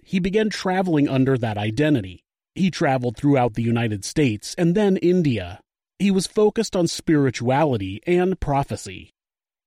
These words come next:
While in India in nineteen ninety-three, Gary met an Australian woman named Deborah, and the two began living in an Indian ashram.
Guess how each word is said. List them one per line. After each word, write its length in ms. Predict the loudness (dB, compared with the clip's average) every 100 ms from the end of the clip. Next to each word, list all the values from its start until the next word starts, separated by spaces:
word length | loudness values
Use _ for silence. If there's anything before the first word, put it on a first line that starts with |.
| _ -4
While 500 | 0 2 2 2 2
in 160 | 2
India 560 | 2 2 0 -4 -8 -4
in 220 | 0 2
nineteen 460 | 2 0 -2 0 2
ninety-three, 880 | 2 2 0 0 0 0 -2 -10 _ -12
Gary 360 | -2 0 2 2
met 180 | 2 2
an 100 | 2
Australian 760 | 0 -2 -2 2 2 2 0
woman 340 | -4 -4 0 2
named 320 | 0 -4 -2
Deborah, 580 | 0 0 -2 -6 -12 -4
and 160 | 0 2
the 80 | 0
two 260 | 0 0
began 300 | 0 0 2
living 400 | 4 2 2 0
in 80 | 0
an 140 | 0
Indian 360 | 0 0 0 -2
ashram. 720 | -2 -2 -2 -6 -8 -12 -16